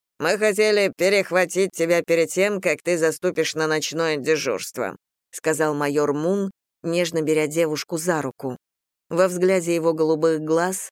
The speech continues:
сквозила тревога. «У нас не очень хорошие новости. Вуди, пожалуйста, останься, твое присутствие не помешает».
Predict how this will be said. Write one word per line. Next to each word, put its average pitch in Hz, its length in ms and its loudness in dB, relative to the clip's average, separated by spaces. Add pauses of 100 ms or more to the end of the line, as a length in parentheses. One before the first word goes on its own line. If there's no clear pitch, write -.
(140)
сквозила 160 680 0
тревога. 175 640 -2 (920)
«У - 80 0
нас 240 440 2
не 220 200 0
очень 196 420 2
хорошие 170 640 2
новости. 113 720 -4 (680)
Вуди, 175 460 4
пожалуйста, 170 800 2
останься, 190 600 -2
твое 160 340 2
присутствие 170 760 -2
не 165 140 -2
помешает». 139 760 -4